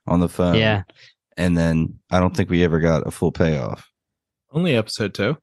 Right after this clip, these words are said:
Speaker 1: Well, that's what I'm
Speaker 2: Yeah.
Speaker 1: saying. I'm saying, like, keep that in your back pocket for a
Speaker 2: She's
Speaker 1: rainy
Speaker 2: talking
Speaker 1: day
Speaker 2: to Sharon Carter.
Speaker 1: when you gotta whip a theory out. Well, does
Speaker 2: Yeah.
Speaker 1: Sharon speak Russian? What other Ru-, is she speaking to Z-,
Speaker 2: She's a
Speaker 1: Zemo?
Speaker 2: Skrull, man. She could talk. She can speak whatever she wants.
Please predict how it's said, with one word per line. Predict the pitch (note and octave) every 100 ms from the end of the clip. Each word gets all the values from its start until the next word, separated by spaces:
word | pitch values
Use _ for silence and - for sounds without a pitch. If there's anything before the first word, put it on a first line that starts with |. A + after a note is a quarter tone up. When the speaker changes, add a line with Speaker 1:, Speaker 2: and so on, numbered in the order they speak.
| _ _ _ _ _ _ -
Speaker 1:
Well, | F#2 F2+ E2
that's | - F#2+ -
what | G2
I'm | E2
Speaker 2:
Yeah. | F3+
Speaker 1:
saying. | G#3+ A#2 A2+ -
I'm | - E2+
saying, | G2 F2 F2
like, | E2+ E2+ -
keep | - F#2
that | F#2+ F#2
in | D#2+
your | F#2
back | E2 F#2 F2
pocket | - G2+ A2 F2+
for | F#2 F2+
a |
Speaker 2:
She's | E2+
Speaker 1:
rainy | -
Speaker 2:
talking | D3+ D#3+ -
Speaker 1:
day | E3
Speaker 2:
to |
Sharon | D#3 E3+ E3+ E3
Carter. | D3 E3 F#3+ D#3 E2+ - _ _
Speaker 1:
when | F#2+
you | F#2
gotta | F#2+ F#2+
whip | F2 F#2+ G2
a | F2 D#2+
theory | - G2 G#2+ F2+ C#2
out. | A#1 - _ _ - _
Well, | - G2 F2 - -
does | -
Speaker 2:
Yeah. | D#3+
Speaker 1:
Sharon | A2+ F2 F#2+
speak | G2+ - G2+ -
Russian? | F#2 - B2+ B2+
What | B2+ F#2
other | G2 E2+
Ru-, | -
is | F#2+
she | -
speaking | E2 - F#2+
to | E2+
Z-, | D#2+ E2+ - - - - - _ -
Speaker 2:
She's | E2+ F2+
a | F2
Speaker 1:
Zemo? |
Speaker 2:
Skrull, | A#2 D#3+ D3
man. | G#2 G#2
She | G2+
could | B2
talk. | - C#3+ C3+ C3
She | -
can | C#3+ B2+
speak | - D3 C3+
whatever | C#3 C3+
she | B2+ C3+
wants. | C#3 D3 G2 -